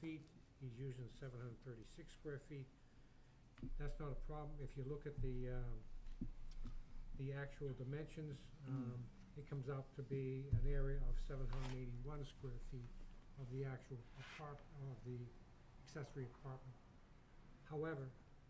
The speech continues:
Speaker 1: that's net, so I don't know what, what the, he's excluding on the net.
Speaker 2: Mm.
Speaker 1: I would assume maybe the bathroom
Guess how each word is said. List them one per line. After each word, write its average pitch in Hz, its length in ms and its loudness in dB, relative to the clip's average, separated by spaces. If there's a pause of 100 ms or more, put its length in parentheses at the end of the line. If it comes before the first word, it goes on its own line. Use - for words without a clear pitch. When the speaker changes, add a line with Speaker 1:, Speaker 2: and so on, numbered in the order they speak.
Speaker 1:
that's 139 260 -4
net, 151 280 0 (1000)
so 151 140 -4
I 127 100 -2
don't 139 140 2
know 135 180 2
what, 135 200 -2 (300)
what 135 240 -4
the, 131 120 0 (320)
he's 139 240 2
excluding 147 720 0
on 127 160 -2
the 117 80 -4
net. 139 240 -2
Speaker 2:
Mm. 131 160 0 (200)
Speaker 1:
I 131 120 -2
would 123 160 -2
assume 143 360 0 (420)
maybe 139 260 4 (160)
the 123 160 -8
bathroom 139 320 -2